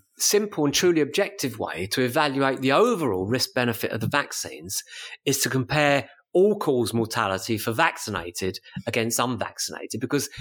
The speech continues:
if covid is, is as dangerous as claimed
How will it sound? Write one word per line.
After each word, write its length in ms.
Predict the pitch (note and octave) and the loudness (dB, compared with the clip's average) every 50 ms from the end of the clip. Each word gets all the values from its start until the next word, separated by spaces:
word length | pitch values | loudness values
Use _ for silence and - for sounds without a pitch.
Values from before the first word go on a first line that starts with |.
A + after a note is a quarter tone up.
| - - - - - - _ - | -16 -16 -16 -18 -20 -20 _ -8
if 140 | E3+ - - | -6 -6 -2
covid 440 | - - A#3 C#4+ D4+ A#3+ A#3 G#3 | 2 4 4 4 4 2 0 0
is, 200 | F3+ D#3+ C#3+ - - _ _ - | 2 0 -2 -4 -8 _ _ -2
is 140 | C3+ B2+ | 0 0
as 100 | C#3 C3+ | 0 2
dangerous 440 | - - D#3+ D#3+ D#3 C3+ C3+ C3+ A#2 | 2 2 4 4 4 4 2 2 2
as 120 | B2+ A#2 - | 2 0 0
claimed 600 | - - D3 C3+ A2 - - - - G#2 - - | 0 0 2 2 2 0 -2 -6 -8 -8 -8 -10